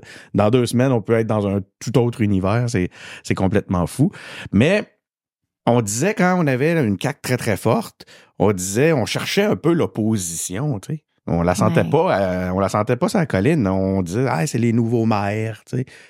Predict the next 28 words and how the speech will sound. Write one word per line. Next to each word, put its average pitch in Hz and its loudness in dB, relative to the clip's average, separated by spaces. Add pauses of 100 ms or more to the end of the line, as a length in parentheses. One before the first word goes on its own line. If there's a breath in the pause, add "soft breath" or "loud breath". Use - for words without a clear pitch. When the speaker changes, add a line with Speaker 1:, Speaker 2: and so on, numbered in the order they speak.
Speaker 2:
Hum, 247 4
Speaker 1:
Les 113 4
Speaker 2:
c'est 123 4
vrai. 147 4
Speaker 1:
médias. 135 -2
<laughs> - -2
Il 160 0
y - 0
avait 165 -2
de 175 -2
tout. 202 0
On, 160 4 (300 loud breath)
on 104 0
cherchait - -2
partout. 165 0
On - 6
essayait 147 2
de - -4
s'accrocher 139 0
à - 2
quelque 123 -4
chose. 165 2
Vous 104 0
avez 107 4
rendu 123 2
où, 160 4
no-, 123 2 (320 loud breath)
l'opposition ? 110 0